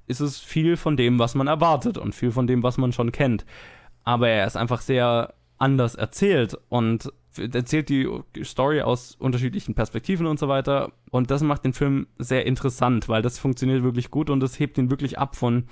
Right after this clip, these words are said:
vielen anderen Filmen aus der Kategorie, die ähnlich sind oder so. Und abgesehen davon ist er auch noch einfach wahnsinnig gut gespielt. Also ich meine, Jacob Tremblay ist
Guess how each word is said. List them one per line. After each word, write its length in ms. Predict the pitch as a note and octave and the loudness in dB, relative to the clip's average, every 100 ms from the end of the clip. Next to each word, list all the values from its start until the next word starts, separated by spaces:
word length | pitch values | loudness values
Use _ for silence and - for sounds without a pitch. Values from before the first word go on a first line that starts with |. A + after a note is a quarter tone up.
| - - - - | -16 -20 -20 -8
vielen 200 | C3+ D3 B2+ | 0 2 4
anderen 320 | C3+ B2 A2 | 2 2 0
Filmen 420 | B2 A#2 A2+ A2+ - | 2 2 2 0 -2
aus 180 | A2+ | -2
der 180 | - G#2+ | 0 -2
Kategorie, 540 | - A#2 A2+ A2 A2+ A2 | 0 -4 -2 0 0 0
die 240 | G#2+ G#2 | -4 -4
ähnlich 380 | A2+ G#2+ A#2+ - | -2 0 0 -2
sind 320 | - A2 G2+ | -2 0 0
oder 240 | G#2+ G#2 G#2+ | 0 0 0
so. 220 | G#2+ G2+ - - - - | -2 -4 -10 -20 -20 -6
Und 340 | B2+ B2 B2 - | -2 0 -2 -4
abgesehen 380 | C3+ C3+ B2+ B2 | -2 2 2 4
davon 240 | A#2 C3+ | 4 2
ist 100 | A2+ | 2
er 80 | G#2 | 0
auch 140 | G2+ A2+ | -2 -2
noch 100 | G2 | -2
einfach 300 | G#2 G2+ G2+ | -4 -4 -2
wahnsinnig 400 | G#2+ A2 G2+ - | -2 0 -2 -2
gut 180 | A#2+ | -4
gespielt. 540 | - - - B2 C#3 C3 | -4 -8 0 2 2 0
Also 320 | A2 G#2+ G#2 | -4 -2 -2
ich 180 | G#2 - | -2 -6
meine, 300 | G#2 G#2+ G#2 - - - | -4 -2 -4 -8 -20 -8
Jacob 340 | - A2+ A2 - | -4 -2 -2 -2
Tremblay 560 | - A2 A#2 A#2 A#2 | 0 0 2 2 0
ist 520 | - A#2 - - - | 0 -4 -6 -12 -16